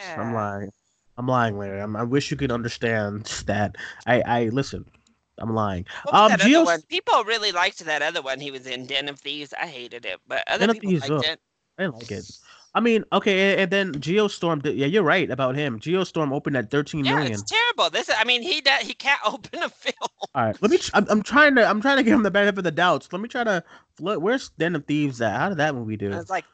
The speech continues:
Speaker 2: the fourteen, maybe. I don't know, thirteen, twelve.
Speaker 1: Um, shit. They're telling me I spelled thieves wrong. Whatever.
Speaker 2: Well, yeah.
Speaker 1: Um, <laughs> whatever. Um, all right. Den of Thieves. It opened. God.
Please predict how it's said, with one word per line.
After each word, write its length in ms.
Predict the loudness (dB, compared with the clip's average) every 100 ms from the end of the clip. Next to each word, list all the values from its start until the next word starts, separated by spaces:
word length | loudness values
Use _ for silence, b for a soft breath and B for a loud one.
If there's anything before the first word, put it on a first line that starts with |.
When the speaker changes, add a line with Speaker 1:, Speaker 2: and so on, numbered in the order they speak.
| _
Speaker 2:
the 100 | -14
fourteen, 600 | -12 -6 -8 -6 -10 -8
maybe. 300 | -6 -4 -2 -2
I 40 |
don't 120 | -2
know, 120 | -8 -10
thirteen, 540 | -10 -10 -10 -10 -10
twelve. 480 | -10 -4 -4 -4 -12 B B B B B _ _ _
Speaker 1:
Um, 500 | -8 -6 -6 -8 -10 -14
shit. 280 | -8 -8 -6
They're 80 | -6
telling 180 | -4 -2
me 80 | -4
I 40 |
spelled 340 | -4 -6 -6
thieves 320 | -4 -4 -4 -8
wrong. 320 | -6 -6 -8 -14 _ _ _
Whatever. 420 | -6 -4 -4 -6 B B B B B
Speaker 2:
Well, 160 | -2 4
yeah. 400 | 6 8 8 6
Speaker 1:
Um, 140 | 2 -4 _ _ _ _ -12 -4 -4 -4 -2 -2 B B
<laughs> 100 | -4
whatever. 420 | 0 0 0 -6 B B B 2
Um, 460 | 4 6 6 6
all 60 | 6
right. 300 | 4 4 0
Den 160 | 2 2
of 100 | 2
Thieves. 420 | 4 6 4 4
It 80 | 2
opened. 480 | 4 2 -2 -4 -2
God. 420 | 4 6 4